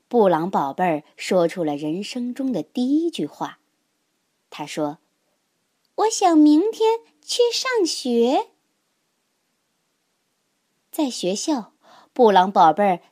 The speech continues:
答对了老师所有的提问，老师和同学们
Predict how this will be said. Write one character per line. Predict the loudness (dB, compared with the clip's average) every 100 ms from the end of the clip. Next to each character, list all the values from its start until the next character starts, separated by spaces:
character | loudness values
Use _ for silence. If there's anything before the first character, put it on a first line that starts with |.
| -18
答 | -16 -14
对 | -6 -4
了 | -4
老 | -4 -8 -10
师 | -10
所 | -10 -10 -10 -6 -4
有 | -4
的 | -6 -14
提 | -14 -10 -8
问， | -8 -10 _ _ _ _ _ _ _ _ _ -2
老 | -2
师 | -2 -4
和 | -4
同 | -4 0 0
学 | 2 4
们 | 6 4